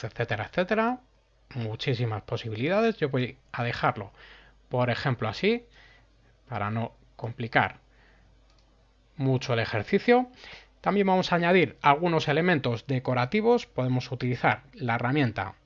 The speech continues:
de forma personalizada. Seleccionamos, pulsamos en la flechita. A continuación en el motor seleccionamos todas, confirmamos.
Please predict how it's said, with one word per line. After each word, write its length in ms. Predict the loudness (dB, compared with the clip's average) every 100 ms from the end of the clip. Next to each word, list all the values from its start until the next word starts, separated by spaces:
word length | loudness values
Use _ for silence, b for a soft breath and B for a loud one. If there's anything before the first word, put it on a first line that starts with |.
| _
de 240 | -8 -4 -2
forma 420 | 0 0 0 -4
personalizada. 840 | -6 -6 -4 -4 0 2 4 2 -2 B B B B
Seleccionamos, 1120 | -18 -6 -4 -4 -4 -2 -2 0 0 0 -4 -12 _
pulsamos 640 | -6 -4 0 0 0 -8 -12 -8
en 160 | -6
la 80 | -6
flechita. 640 | -8 -6 -4 2 2 0 b b b b b _ _ _ _ -10
A 120 | -8
continuación 580 | -6 -6 -6 -6 -2 -2
en 100 | -2
el 80 | -4
motor 480 | -4 -2 2 2 0
seleccionamos 680 | -2 -4 -2 -4 -4 -4
todas, 500 | -2 0 2 0 -4 -10
confirmamos. 800 | -8 -6 -4 0 2 2 2 -2